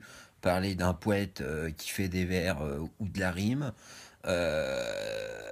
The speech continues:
alors là on pourra, on pourra penser, euh, à l'exergue, euh, imagé, euh, de l'être de poésie en lui-même, c'est-à-dire, euh,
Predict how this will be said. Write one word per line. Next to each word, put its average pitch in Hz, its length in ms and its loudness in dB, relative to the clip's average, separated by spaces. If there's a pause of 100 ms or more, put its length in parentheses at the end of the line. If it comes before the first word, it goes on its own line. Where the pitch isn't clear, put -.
(220)
alors 90 240 2
là 101 160 6
on 120 80 2
pourra, 90 340 2
on 92 60 -2
pourra 98 300 0
penser, 104 500 2 (460)
euh, 62 380 0
à 90 120 6
l'exergue, 104 640 2
euh, 73 640 -2
imagé, 104 680 4
euh, 65 340 -2
de 82 120 0
l'être 95 360 0
de 85 120 -2
poésie 87 420 -2
en 82 140 0
lui-même, 90 520 2 (360)
c'est-à-dire, 101 600 0
euh, 87 360 2